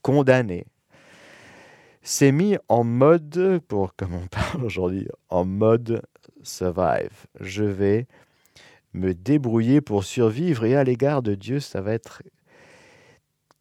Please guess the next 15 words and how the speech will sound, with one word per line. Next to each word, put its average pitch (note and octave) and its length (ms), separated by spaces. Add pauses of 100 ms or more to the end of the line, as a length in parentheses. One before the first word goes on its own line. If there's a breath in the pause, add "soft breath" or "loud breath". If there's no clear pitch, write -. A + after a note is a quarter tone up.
(340)
compliqué. A2+ 580 (1400)
Il A#2+ 240
va A#2+ 140
falloir B2+ 720
retrouver A2 840
comme A2 240
à G2 80
tâtons G#2 420
quelque G2 360
chose A#2 500
dont G#2+ 320 (880 loud breath)
nous F#2+ 320
avons F#2 300
perçu - 540
l'importance, E2+ 1040